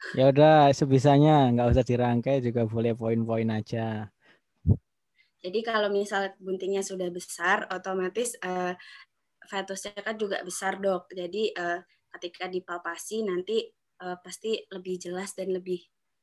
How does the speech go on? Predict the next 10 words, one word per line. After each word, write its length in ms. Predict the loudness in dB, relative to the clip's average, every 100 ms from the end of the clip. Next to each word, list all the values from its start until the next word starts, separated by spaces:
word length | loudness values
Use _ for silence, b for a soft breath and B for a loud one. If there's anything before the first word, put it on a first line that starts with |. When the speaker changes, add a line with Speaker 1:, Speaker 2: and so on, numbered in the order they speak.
| _ _ _ _ _ _ _ _ _ _ _ _
Speaker 2:
terasa, 560 | -16 -12 -12 -12 -12 -12 -16 _
ter-, 500 | -12 -10 -10 -12 -16 _ _ _ _ _ _ _ _ _
apa 360 | -18 -18 _ -20
ya, 200 | -20 _ _ _ B B B _ _
bahasanya 500 | -6 -4 -4 -4 -2 -4
lebih, 320 | -2 -2 -4 -6 _ _ _ _ _ _ _ _ _ _ _ _ _
lebih 240 | -4 -4 -4
meyakinkan 800 | -2 -2 -4 -6 -4 -2 -2 -2
lagi, 320 | -4 -4 -6
Dok. 160 | -8